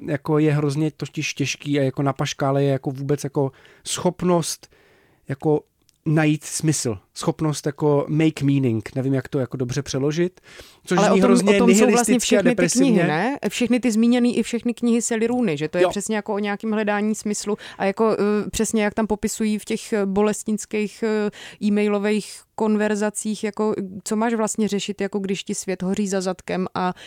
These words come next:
Speaker 2: jako čím se vlastně máš zabývat? Mám vlastně psát knížku,
Speaker 1: Jo.
Speaker 2: mám vůbec jako,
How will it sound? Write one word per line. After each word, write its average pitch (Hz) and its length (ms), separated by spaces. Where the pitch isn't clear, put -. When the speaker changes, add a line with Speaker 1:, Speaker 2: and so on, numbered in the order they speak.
Speaker 2:
jako 202 180
čím 214 200
se 226 120
vlastně 220 320
máš 196 180
zabývat? 180 400
Mám 180 200
vlastně 226 340
psát 214 320
knížku, 214 460
Speaker 1:
Jo. 214 60
Speaker 2:
mám 202 120
vůbec 202 360
jako, 202 300